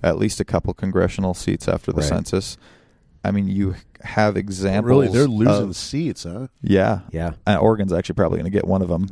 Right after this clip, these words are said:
Speaker 1: and maybe even Texas might get another one, too. But
Speaker 2: Right.
Speaker 1: there's just so many examples of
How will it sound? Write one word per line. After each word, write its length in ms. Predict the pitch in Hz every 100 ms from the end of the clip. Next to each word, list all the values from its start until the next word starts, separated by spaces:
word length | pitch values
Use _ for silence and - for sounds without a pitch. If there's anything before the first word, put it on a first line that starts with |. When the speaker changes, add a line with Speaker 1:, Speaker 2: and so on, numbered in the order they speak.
| -
Speaker 1:
and 380 | 92 87 90 - - -
maybe 300 | 95 92 95
even 240 | 92 90
Texas 380 | - 95 - -
might 180 | 98 -
get 160 | -
another 240 | - 90 87
one, 180 | - 90
too. 320 | 104 95 -
But 80 | 80 80
Speaker 2:
Right. 140 | - - - - _ _
Speaker 1:
there's 260 | 101 101
just 280 | - 104 - - _
so 280 | - 117 135
many 180 | 117
examples 800 | 85 185 - 95 101 - 71 - - -
of 440 | 95 95 95 -